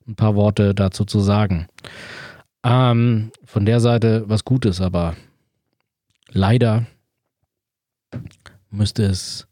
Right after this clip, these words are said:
noch mehr Menschen bewegen. Noch viel, viel mehr Menschen da draußen.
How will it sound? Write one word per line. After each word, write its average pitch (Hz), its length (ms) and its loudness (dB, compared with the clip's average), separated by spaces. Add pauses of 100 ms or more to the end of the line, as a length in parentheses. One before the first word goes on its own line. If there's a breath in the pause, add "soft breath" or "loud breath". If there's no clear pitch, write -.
(240)
noch 101 200 0
mehr 101 240 4
Menschen 92 320 0
bewegen. 76 400 -4 (160)
Noch 101 160 0
viel, 143 720 0
viel 127 480 0 (160)
mehr 104 260 0
Menschen 98 300 0
da 92 80 0
draußen. - 380 -8